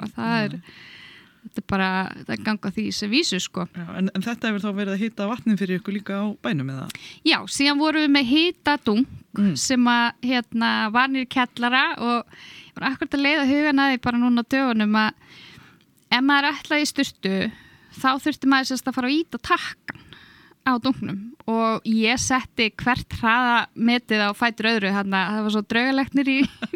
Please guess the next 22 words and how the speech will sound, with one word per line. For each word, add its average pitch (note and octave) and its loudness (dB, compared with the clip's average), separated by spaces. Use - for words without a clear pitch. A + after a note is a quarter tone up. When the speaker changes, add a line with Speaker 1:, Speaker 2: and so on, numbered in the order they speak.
Speaker 1:
<laughs> - -2
niður D#4+ 4
í - -12
kjallara, E4 2
þannig C#4 4
að C4 2
ég C4+ 0
alveg C4+ 0
bara B3+ 0
skaust - 0
þarna B3+ 2
niður B3 2
og B3 0
ýtti A#3 -4
takkan A#3+ 0
upp B3 0
aftur - -8
bara F#3 -2
á F#3+ -2
ótrúlegum G3+ 0
tíma. F#3 -2
Em, A3 2